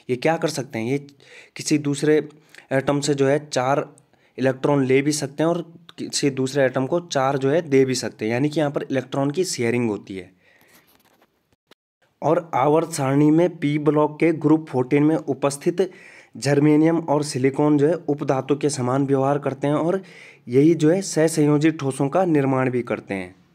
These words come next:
तो अब समझते हैं हम कि सहसंयोजी ठोसों में अशुद्धि दोष किस प्रकार से होता है, समूह चौदह में कौन कौन सी अशुद्धियाँ मिलाई जाती है, तो इसको हम अब नेक्स्ट समझते हैं।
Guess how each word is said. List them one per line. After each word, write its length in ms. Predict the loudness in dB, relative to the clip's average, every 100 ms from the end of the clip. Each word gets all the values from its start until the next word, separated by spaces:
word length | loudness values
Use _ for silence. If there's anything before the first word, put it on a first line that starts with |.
| _ _ _ -8
तो 60 | -4
अब 180 | -2 0
समझते 380 | 0 0 0 0
हैं 80 |
हम 120 | 0 0
कि 120 | -2
सहसंयोजी 540 | 0 -2 0 0 -2
ठोसों 320 | -2 -4 -2
में 100 | -2
अशुद्धि 440 | -2 -6 -4 0 2
दोष 220 | 2 0
किस 180 | -4 -4
प्रकार 340 | -4 -4 -4
से 140 | -2 -4
होता 200 | -2 -2
है, 180 | -2 -10 -20 -20 -20
समूह 320 | -6 0 2 2
चौदह 320 | 0 0 0
में 220 | 0 -2
कौन 200 | -4 -2
कौन 180 | -2 -4
सी 140 | -4
अशुद्धियाँ 480 | -8 -6 -4 -2 0
मिलाई 300 | 0 0 0
जाती 340 | -2 -4 -2
है, 260 | -2 -2 -8 -20 -20 _ _ -2
तो 260 | -2 -2 -10
इसको 240 | -2 0
हम 280 | 2 0 -4
अब 100 | -2
नेक्स्ट 340 | 0 -2 -4 -6
समझते 400 | -6 -6 -6 -8
हैं। 220 | -10